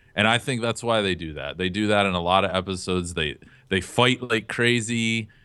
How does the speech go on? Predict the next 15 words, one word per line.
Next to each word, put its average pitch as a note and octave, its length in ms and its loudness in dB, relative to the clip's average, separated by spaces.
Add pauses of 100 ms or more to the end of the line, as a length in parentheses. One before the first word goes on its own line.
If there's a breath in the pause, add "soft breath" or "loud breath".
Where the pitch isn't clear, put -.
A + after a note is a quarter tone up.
(140 soft breath)
They F#2 120 -2
make F#2 240 2
fun B2 240 4
of A#2 120 2
each A2+ 240 -2
other. A2 340 4
They're F#2 140 0
<laughs> - 0 -
sarcastic. A#2 920 0
They're F#2 180 0
almost B2 320 0
mean G#2+ 460 2
to F#2+ 180 -2
each F2+ 200 -4
other. D#2+ 420 -4